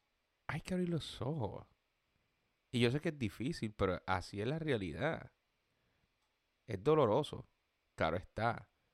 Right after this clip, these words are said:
pero tenemos que aceptarlo. ¿Ok? Y la ira viene a través de que ya tú por lo menos te comienzas a despertar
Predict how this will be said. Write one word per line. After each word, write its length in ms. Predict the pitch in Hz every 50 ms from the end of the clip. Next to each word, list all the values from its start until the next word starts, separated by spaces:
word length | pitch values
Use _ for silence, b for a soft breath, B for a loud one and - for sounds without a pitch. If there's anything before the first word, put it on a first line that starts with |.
| _ _ _ _ _ _ _ _ _
pero 180 | - 110 101 95
tenemos 380 | - 98 95 95 107 127 -
que 100 | - -
aceptarlo. 800 | 147 - 143 - - - 117 143 160 143 98 - - - - - _ _ _ _ _ _ _ _ _ _ _ _ _ _ _ _ _ _ _ _ _ _ _ _ _ _
¿Ok? 200 | - 95 92 - 131 147 165 170 160 - B B B B B B B B B B
Y 120 | 120 127
la 140 | 123 120 113
ira 180 | 117 135 160 160
viene 400 | 151 151 170 180 180 165 - -
a 120 | - 113 104
través 340 | - 98 98 98 104 120 131
de 140 | 156 143
que 200 | - - 104 101 92
ya 160 | 104 107 104
tú 260 | - - 135 139 156 -
por 140 | - - 147
lo 80 | 147 151
menos 160 | 160 165 156
te 140 | 139 117 104
comienzas 480 | - - 104 101 98 95 92 - 104 113
a 80 | 131
despertar 760 | 139 143 143 - _ - 143 135 123 - _ - 127 110 113